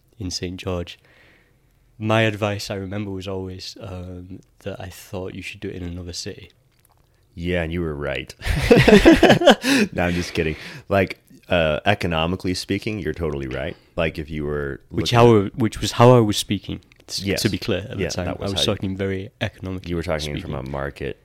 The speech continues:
Speaker 2: perspective. Yeah, you were saying, uh, there are better markets to be in, and I agree with you still.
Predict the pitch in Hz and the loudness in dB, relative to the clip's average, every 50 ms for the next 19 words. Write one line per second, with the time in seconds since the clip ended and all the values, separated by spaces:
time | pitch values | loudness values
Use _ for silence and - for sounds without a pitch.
0 | _ _ - - 80 - - - - - - - - - - - - - 57 52 | _ _ -14 -12 -10 -8 -8 -8 -8 -8 -8 -10 -12 -12 -12 -12 -12 -10 -10 -10
1 | 50 - - 76 76 71 - - 60 64 67 67 67 60 - - 69 69 65 65 | -10 -10 -8 -6 -6 -6 -6 -8 -8 -8 -8 -8 -10 -8 -6 -4 -4 -4 -4 -4
2 | 69 73 71 71 - 78 76 80 76 73 71 71 71 69 - - 69 - - - | -4 -6 -4 -4 -4 -4 -4 -4 -4 -4 -4 -4 -4 -4 -6 -6 -8 -8 -8 -10
3 | - - - 73 65 73 73 69 65 67 69 - - 76 71 69 69 69 58 - | -10 -8 -8 -6 -4 -4 -2 -2 -4 -4 -6 -8 -8 -8 -6 -6 -6 -6 -6 -6
4 | - 73 73 73 82 95 101 104 104 92 - 92 87 87 82 - - - 71 - | -6 -6 -6 -4 -2 0 2 2 0 0 -2 -4 -4 -4 -4 -4 -4 -4 -4 -4
5 | - | -6